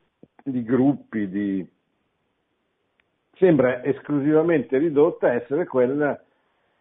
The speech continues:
di, eh, denunciare con un fare anche,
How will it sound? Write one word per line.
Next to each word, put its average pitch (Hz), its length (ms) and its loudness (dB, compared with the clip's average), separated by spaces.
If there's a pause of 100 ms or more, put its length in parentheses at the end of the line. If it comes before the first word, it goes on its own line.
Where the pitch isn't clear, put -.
(120)
di, 123 500 0
eh, 104 540 -2 (300)
denunciare 135 960 2
con 120 240 -8
un 104 140 -10 (100)
fare 107 400 -2
anche, 98 680 -10